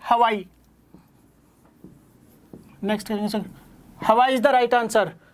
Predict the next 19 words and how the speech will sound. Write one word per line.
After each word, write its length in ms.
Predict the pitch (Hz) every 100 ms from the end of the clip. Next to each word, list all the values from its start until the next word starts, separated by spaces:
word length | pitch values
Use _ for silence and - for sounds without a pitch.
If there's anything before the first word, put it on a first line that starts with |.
| _ -
मोना 280 | 220 247 269
लोआ 240 | 247 254
जो 140 | 262 269
एक 100 | 262
सक्रिय 300 | 254 254 247
ज्वालामुखी 560 | 247 254 254 208 240
है 60 | 254
वो 140 | 262
कहाँ 260 | 262 247 269
है? 120 | 294 - _ -
हवाई। 400 | 226 226 208 170 _ _ _ _ _ _ _ _ _ _ _ _ - _ _ _ _ _ _ _ -
इसके 220 | 269 277
बारे 160 | 262 277
में 120 | 277
दो 120 | 269
फैक्ट 260 | 277 262 277
और 120 | 254
देखते 300 | 233 240 254
हैं। 100 | 254